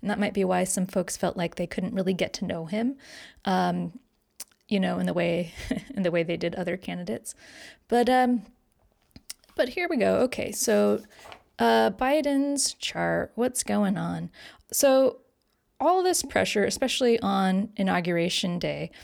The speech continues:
we've got Uranus and Mars squaring his Pluto. So this, of course, can be,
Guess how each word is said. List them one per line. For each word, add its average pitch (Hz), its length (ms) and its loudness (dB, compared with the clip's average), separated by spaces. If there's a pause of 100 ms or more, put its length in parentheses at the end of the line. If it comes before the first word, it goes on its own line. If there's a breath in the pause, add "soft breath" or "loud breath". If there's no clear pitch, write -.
(160 loud breath)
we've 202 160 0
got 196 240 2
Uranus 247 720 4
and 190 380 2
Mars 180 680 0 (260 loud breath)
squaring 247 760 4
his 190 220 2
Pluto. 170 460 0
So 202 160 0
this, 254 240 2
of - 140 -2
course, 214 240 2
can 202 240 -2
be, 180 280 0